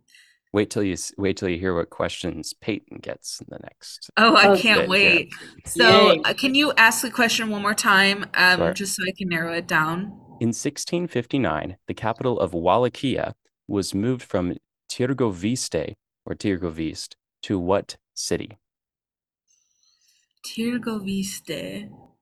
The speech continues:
Speaker 2: So that's sounding
Speaker 1: I, I perhaps Italianized that a little bit too much. Don't go off of my pronunciation.
Speaker 2: Would Mason like to say it correctly for us so it could help me out?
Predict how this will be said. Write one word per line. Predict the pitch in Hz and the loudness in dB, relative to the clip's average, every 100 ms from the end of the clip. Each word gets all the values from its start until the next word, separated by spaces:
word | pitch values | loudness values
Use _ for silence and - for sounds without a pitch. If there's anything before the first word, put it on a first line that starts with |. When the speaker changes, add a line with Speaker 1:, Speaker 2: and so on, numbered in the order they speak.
| _ | _
Speaker 2:
So | - 202 | -4 0
that's | 190 - - | 2 0 -2
sounding | - 233 240 254 254 247 240 240 240 - - - - | -2 2 2 0 0 0 0 -2 -6 -10 -16 -12 -2
Speaker 1:
I, | 104 - | -2 0
I | 104 | -2
perhaps | - 113 123 123 104 | 0 -2 -2 -4 -6
Italianized | - 95 87 90 82 78 | -4 -2 -2 -2 -2 -2
that | 82 80 | -4 -4
a | |
little | 82 80 | -4 -2
bit | 73 - | -2 -6
too | - - | -8 -8
much. | 50 - - - _ - | -8 -8 -12 -12 _ -6
Don't | 101 107 98 | 0 0 2
go | 98 92 | 2 2
off | 85 - | 2 0
of | 85 | -4
my | 82 76 | -4 -6
pronunciation. | - 76 69 - 55 - - - _ _ _ _ _ _ _ _ _ _ _ - | -6 -8 -8 -10 -12 -12 -12 -14 _ _ _ _ _ _ _ _ _ _ _ 0
Speaker 2:
Would | 247 | 2
Mason | 226 220 247 311 320 | 4 2 2 0 0
like | 254 220 - | 0 0 -2
to | 214 | -4
say | - 208 190 | 0 2 2
it | 180 | 0
correctly | - 202 170 165 202 190 208 | 0 2 4 2 0 -2 -2
for | - 208 | 2 4
us | 202 214 - | 4 2 -2
so | 208 175 - | 0 0 0
it | - 196 | -4 -4
could | 202 214 | -4 -2
help | 180 170 | 0 0
me | 185 | -2
out? | 156 160 180 214 - | 0 2 0 -4 -8